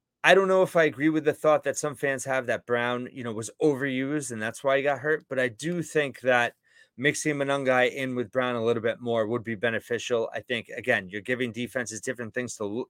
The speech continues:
to think about, um, and I think that they have different skill sets, and I think Monangai has a lot to offer. So, um, I think th-, that trio of backs are, are really exciting.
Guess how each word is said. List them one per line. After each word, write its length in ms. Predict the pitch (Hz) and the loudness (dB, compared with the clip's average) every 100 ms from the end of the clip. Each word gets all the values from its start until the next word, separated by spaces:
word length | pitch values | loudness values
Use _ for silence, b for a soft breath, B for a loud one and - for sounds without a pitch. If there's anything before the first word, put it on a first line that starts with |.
| _ | _
to 80 | 107 | -4
think 200 | 151 147 | 0 4
about, 340 | 143 143 - _ B B B B _ | 10 8 8 _ B B B B _
um, 520 | 117 117 113 113 110 107 _ | -2 0 2 0 -2 -10 _
and 200 | - 131 | -2 2
I 80 | 123 | 2
think 260 | 117 143 120 | 0 -4 2
that 240 | 131 123 | 4 4
they 60 | 123 | 2
have 160 | 120 | 0
different 260 | 110 113 120 | 0 -4 -4
skill 240 | - 190 | -2 0
sets, 320 | 170 175 160 - | 4 4 4 2
and 100 | 139 | -2
I 60 | |
think 180 | 127 147 | -2 -4
Monangai 380 | 147 143 147 147 | -2 0 4 6
has 160 | 139 | 4
a 60 | 135 | 4
lot 180 | 139 131 | 4 4
to 100 | 117 | 2
offer. 320 | 139 135 - | 2 0 -4
So, 340 | - 135 127 110 b b b _ | -2 4 4 4 b b b _
um, 400 | - 123 117 113 - _ _ _ | 0 4 4 0 -10 _ _ _
I 120 | 131 | 4
think 240 | 151 - - | 6 2 2
th-, 120 | 147 | 0
that 180 | 127 156 | 4 2
trio 380 | - 147 156 143 | 2 0 4 4
of 120 | 101 | 4
backs 460 | 120 123 147 - - | 0 0 -2 -8 -8
are, 180 | - 117 92 | -4 -4 -2
are 60 | |
really 280 | 110 127 131 | 0 2 4
exciting. 560 | 127 - 127 117 117 | 2 0 2 2 -2